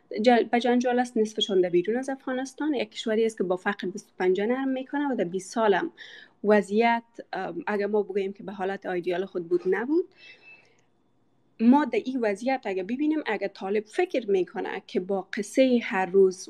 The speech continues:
محدودیت جدید وضع کردن بالای حق زن، اینا، ام، امی موضوع کلانتر که، ام، مخالفت با حاکمیت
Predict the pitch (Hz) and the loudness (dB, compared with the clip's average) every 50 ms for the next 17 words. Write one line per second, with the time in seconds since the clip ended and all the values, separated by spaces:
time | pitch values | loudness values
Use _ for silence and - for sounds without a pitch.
0 | - - 196 208 202 - - 196 175 196 190 185 - 190 175 202 185 180 190 180 | -12 -10 -10 -10 -10 -8 -8 -2 0 0 0 0 0 -4 -4 -2 -4 -2 -2 -2
1 | 190 185 185 180 185 180 185 185 185 - - 180 185 180 185 180 175 190 180 180 | 0 0 0 -2 -2 -4 -6 -8 -8 -6 -6 -4 -2 0 0 0 0 0 -2 -2
2 | 170 180 190 208 - 175 - - - 175 - 240 240 233 214 - 190 190 202 202 | -2 -4 -4 -6 -6 -8 -8 -8 -8 -6 -2 0 0 2 2 2 0 0 0 -2
3 | 202 - _ _ - - - 180 180 180 170 170 - _ - 185 180 190 175 175 | -8 -10 _ _ -8 -2 0 2 4 2 2 0 -6 _ -8 -6 0 2 2 2
4 | 180 - - - - - - - - - - 208 196 196 196 180 214 208 202 202 | 0 -2 -6 -18 -20 -20 -20 -20 -10 -4 2 4 6 6 6 8 8 6 6 6
5 | - 202 185 180 180 190 - 220 208 196 - - - 196 180 - - - - - | 0 -6 -6 -4 -6 -6 -6 -6 -8 -8 -8 -8 -8 -6 -6 -6 -8 -12 -12 -10
6 | - 180 170 170 170 - - - - - - - - - - - - - - - | -8 -6 -6 -6 -8 -10 -12 -12 -10 -10 -8 -8 -8 -10 -12 -12 -14 -12 -12 -10
7 | - 190 202 202 - - 185 185 190 - 214 202 175 180 185 185 190 185 - - | -4 0 0 0 2 2 2 2 2 0 0 0 2 0 0 -2 -2 -6 -2 0
8 | 180 185 180 185 | 2 2 2 0